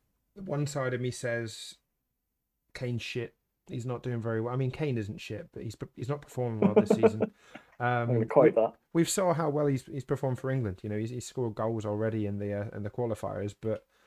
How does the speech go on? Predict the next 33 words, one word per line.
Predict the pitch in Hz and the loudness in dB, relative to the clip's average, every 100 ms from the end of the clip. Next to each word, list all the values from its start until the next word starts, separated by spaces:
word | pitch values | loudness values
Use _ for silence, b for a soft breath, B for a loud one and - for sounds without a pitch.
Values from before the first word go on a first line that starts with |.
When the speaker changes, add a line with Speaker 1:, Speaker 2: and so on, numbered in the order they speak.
| _ _ - | _ _ -10
Speaker 1:
it's | - | -6
just | 190 | -4
not | 120 95 | -4 -6
clicking | 147 147 107 | -6 -6 -8
for | - | -12
Spurs, | - 131 135 104 | -6 -2 0 -2
and | 101 107 | -2 -4
whether | 117 110 | -2 -2
that's | 110 - - | -4 -6 -10
to | 101 | -8
do | 107 104 | -4 -2
with, | 101 98 107 | -4 -6 -6
you | |
know, | 95 | -8
the | 90 | -8
tactics, | - - - 143 - - - | -8 -8 -8 -12 -12 -16 -10
whether | 110 104 101 | -6 -4 -2
he's, | 107 101 - _ _ _ _ _ _ 107 | -2 -4 -6 _ _ _ _ _ _ -8
like | 98 | -6
you | 101 | -8
said, | - 127 127 | -4 -4 -4
feeling | 120 107 107 | -4 -2 -2
a | |
bit | 104 - | -4 -4
down | 104 101 | -4 -2
about | 98 98 95 | -4 -4 -6
the | 104 | -6
whole | 107 101 | -6 -4
Man | 104 98 | -4 -6
City | - 117 110 | -6 -6 -6
saga | - 110 110 107 | -4 -4 -2 -4
this | 107 - | -6 -6
summer, | 110 107 104 107 | -4 -2 -4 -6